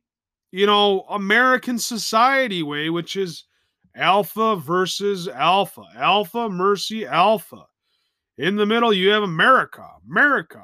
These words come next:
America, America, mercy, Mercia, Mercia, whatever, America. And I've called myself Saint Joseph Mercy after being admitted to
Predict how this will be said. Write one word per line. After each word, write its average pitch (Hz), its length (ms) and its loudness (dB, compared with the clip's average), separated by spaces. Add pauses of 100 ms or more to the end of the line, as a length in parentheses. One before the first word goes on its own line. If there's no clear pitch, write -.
(160)
America, 202 680 -2
America, 226 400 -4
mercy, 190 600 -10
Mercia, 170 560 -10 (140)
Mercia, 160 460 -14 (120)
whatever, 185 400 -2
America. 208 600 0 (2250)
And 151 160 -2
I've 202 180 0
called 226 300 2
myself 190 560 -2
Saint 170 260 -6
Joseph 147 540 -10
Mercy 143 960 -6 (320)
after 156 600 -2
being 151 400 -2
admitted 139 520 -6
to 143 680 -4